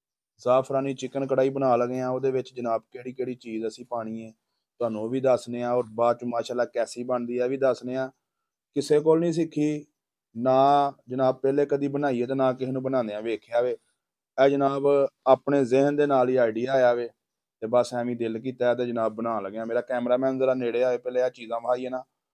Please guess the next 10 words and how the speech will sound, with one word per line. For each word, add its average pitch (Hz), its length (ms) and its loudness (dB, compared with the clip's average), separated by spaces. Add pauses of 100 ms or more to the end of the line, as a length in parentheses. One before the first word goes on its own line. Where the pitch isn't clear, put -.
(300)
ਜਿਹੜੀਆਂ 127 260 -2
ਜਿਹੜੀਆਂ 131 220 0
ਸ਼ੈਵਾਂ 120 320 -4
ਅਸੀਂ 123 180 -6
ਪਾਣੀਆਂ 98 400 -2
ਨੇ। 90 120 -18 (840)
ਇਹ 143 180 4
ਜਨਾਬ, 147 340 0
ਪਿਆਜ਼ 131 400 4
ਏ, 147 60 6